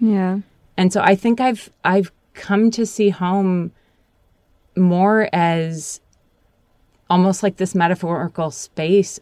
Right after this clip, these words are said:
Speaker 2: of how we can feel safe and seen and be able to engage those hard conversations, those really important conversations with other people who are willing to do that work too.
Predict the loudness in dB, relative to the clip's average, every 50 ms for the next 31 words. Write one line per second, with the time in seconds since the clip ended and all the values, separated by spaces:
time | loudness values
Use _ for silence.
0 | _ -6 -6 -6 -6 -14 -18 -14 -8 -4 -4 -2 -2 -2 -4 -4 -6 -6 -6 -8
1 | -8 -8 -10 -10 -8 -6 -6 -8 -8 -10 -10 -8 -6 -4 -4 -4 -6 -6 _ -12
2 | -10 -8 -8 -8 -10 -12 -8 -6 -4 -4 -4 -4 -4 -6 -8 -10 -10 _ -8 -8
3 | -6 -6 -6 -6 -8 -10 _ -20 _ _ _ _ _ _ -8 -4 -4 -4 -2 -2
4 | 0 -2 -2 -2 -4 -6 -4 -2 -2 0 0 0 0 -2 -4 -6 -8 -8 -8 -8
5 | -6 -6 -6 -8 -10 -12 -10 -10 -10 -10 -6 -6 -6 -4 -4 -6 -4 -4 -4 -6
6 | -6 -8 -12 -10 -4 -2 -2 -2 -4 _ _ -4 -2 0 0 0 -2 -4 -8 -6
7 | -4 -2 -2 -2 -2 -6 -10 -10 -10 -10 -10 -10 -10 -10 -8 -8 -8 -6 -6 -8
8 | -6 -6 -8 -8 -6 -8 -8 -6 -6 -6 -4 -4 -6 -4 -4 -4 -4 -4 -8 -6
9 | -4 -4 -4 -4 -4 -6 -6 -6 -8 -8 -8 -6 -6 -6 -4 -6 -6 -8 -10 -10
10 | -10 _ -10 -10 -8 -8 -8 -10 -10 -12